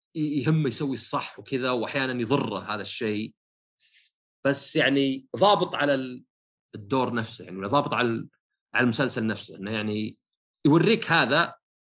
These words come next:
بس هذا بحد ذاته ما هو بشيء يعني جديد، إنه والله فيه، آه، ط-، يعني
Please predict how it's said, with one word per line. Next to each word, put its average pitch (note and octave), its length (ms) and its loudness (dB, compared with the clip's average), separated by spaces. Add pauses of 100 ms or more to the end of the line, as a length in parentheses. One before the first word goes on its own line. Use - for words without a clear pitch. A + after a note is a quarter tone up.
(120)
بس - 500 -6 (460)
هذا G3+ 120 6
بحد D#3 200 -2
ذاته F3+ 260 2
ما D#3 120 4
هو D3+ 100 0
بشيء B2 320 0
يعني G#2+ 280 -2
جديد، G2 440 -6
إنه G2 160 -4
والله G#2 240 -2
فيه، G#2 340 -4 (480)
آه، G2 460 0
ط-، - 260 -8
يعني F2+ 440 -10